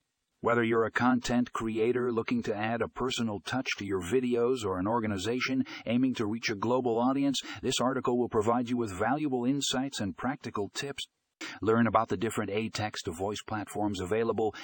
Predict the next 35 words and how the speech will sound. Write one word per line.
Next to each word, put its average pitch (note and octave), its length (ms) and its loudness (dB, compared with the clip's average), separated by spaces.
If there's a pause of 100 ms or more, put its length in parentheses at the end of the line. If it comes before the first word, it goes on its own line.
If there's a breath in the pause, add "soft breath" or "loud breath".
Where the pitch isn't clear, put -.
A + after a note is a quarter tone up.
their F#2 100 0
features, A#2+ 640 -2
and A2 140 -2
how G2 140 0
to G2+ 120 -2
choose A#2 300 -2
the G2+ 100 2
right A2 300 2
one A2 320 0
for G#2+ 140 -6
your G#2 140 -4
specific - 520 -6
needs. G2+ 680 -8 (460 loud breath)
Join G2 240 0
us G#2 120 -2
on G2+ 140 0
the G#2 60 -2
Mogul G2+ 400 2
Media G#2+ 360 -2
Spotlight G2 600 -2
podcast F#2+ 580 -2
as G2 160 -4
we G#2+ 80 -4
delve F#2+ 480 -2
deep G2+ 300 -10
into G2 200 -6
the G#2+ 100 -2
world F#2+ 340 -2
of F2 160 -2
A F#2+ 180 0
I F2+ 180 -4
text - 380 -10
to E2+ 80 -6
voice E2+ 340 -6
technology. D#2 680 -10